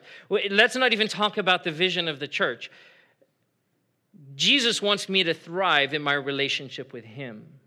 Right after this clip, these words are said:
which means that he's not a part of my life. He's this.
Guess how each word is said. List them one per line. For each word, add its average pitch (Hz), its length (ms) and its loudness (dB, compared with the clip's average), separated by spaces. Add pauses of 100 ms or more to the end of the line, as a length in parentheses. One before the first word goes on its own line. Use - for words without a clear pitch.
(1900)
which 185 240 2
means 240 240 6
that 226 140 6
he's 202 300 -2
not 220 340 2
a 208 180 4
part 240 400 -2 (160)
of 156 260 0
my 139 400 0
life. 117 480 -4 (600)
He's 185 400 0
this. 170 640 0